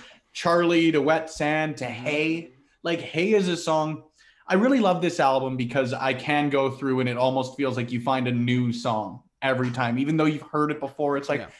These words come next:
Speaker 1: "Oh, shit, I didn't recognize that." Hey's been one of them for me over the last little bit. Um, just a good tune.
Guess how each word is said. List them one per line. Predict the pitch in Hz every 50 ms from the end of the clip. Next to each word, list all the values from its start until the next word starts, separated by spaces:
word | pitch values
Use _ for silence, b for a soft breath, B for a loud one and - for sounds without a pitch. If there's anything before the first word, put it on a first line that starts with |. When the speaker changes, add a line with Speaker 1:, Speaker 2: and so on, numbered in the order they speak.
| B B B B _ -
Speaker 1:
"Oh, | 311 -
shit, | - 247 294 226
I | 175 160
didn't | 180 196 196 165
recognize | 160 175 175 - 190 180 165 139 123 117 110
that." | 110 110 110 - -
Hey's | - 151 165 170 175 151
been | 147 170 165 156
one | 147 147
of | 147 139
them | 139 143 143 139
for | 143 135
me | 123 131 147 147
over | 135 127 123 117
the | 113 117
last | 117 117 117 113 117 -
little | - 117 110 107
bit. | 104 104 101 104 - - b b b b b b b b
Um, | 110 113 113 113 110 110 110 107 92 - _ _ _ _ _ -
just | 214 214 - 294
a | 220
good | - - 151 160 170 160 147 -
tune. | - 165 190 185 143 117 113 -